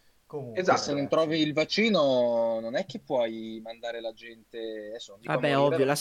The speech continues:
Speaker 3: sarebbe
Speaker 4: situazione,
Speaker 3: estremo.
Speaker 4: la situazione, la situazione si risolverà al cento per cento quando avremo un vaccino.
Speaker 1: Vabbè,
Speaker 3: Esattamente.
Speaker 1: ovviamente.
Speaker 3: No,
Speaker 2: Capiremo
Speaker 3: tendenzialmente è
Speaker 2: tutto,
Speaker 3: quello.
Speaker 2: capiremo tutto, secondo me, a settembre, perché adesso quest'estate saremo, secondo me,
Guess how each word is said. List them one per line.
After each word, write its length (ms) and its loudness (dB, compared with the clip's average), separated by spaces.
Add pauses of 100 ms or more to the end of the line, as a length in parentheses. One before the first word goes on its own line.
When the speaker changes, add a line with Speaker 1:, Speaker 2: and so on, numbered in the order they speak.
Speaker 3:
sarebbe 180 2
Speaker 4:
situazione, 240 2
Speaker 3:
estremo. 460 0
Speaker 4:
la 80 -2
situazione, 920 0 (200)
la 180 -2
situazione 500 0
si 140 -4
risolverà 500 -2
al 140 -2
cento 300 -4
per 160 -2
cento 520 -4
quando 320 -2
avremo 320 -2
un 80 -10
vaccino. 480 -8 (640)
Speaker 1:
Vabbè, 160 -20
Speaker 3:
Esattamente. 380 -12
Speaker 1:
ovviamente. 300 -16
Speaker 3:
No, 80 -6
Speaker 2:
Capiremo 200 0
Speaker 3:
tendenzialmente 480 8
è 40 -2
Speaker 2:
tutto, 160 4
Speaker 3:
quello. 460 4 (260)
Speaker 2:
capiremo 580 2
tutto, 280 -4
secondo 400 0
me, 300 0
a 140 -2
settembre, 640 -6
perché 340 -2
adesso 360 4
quest'estate 560 0
saremo, 340 4 (180)
secondo 320 -2
me, 360 4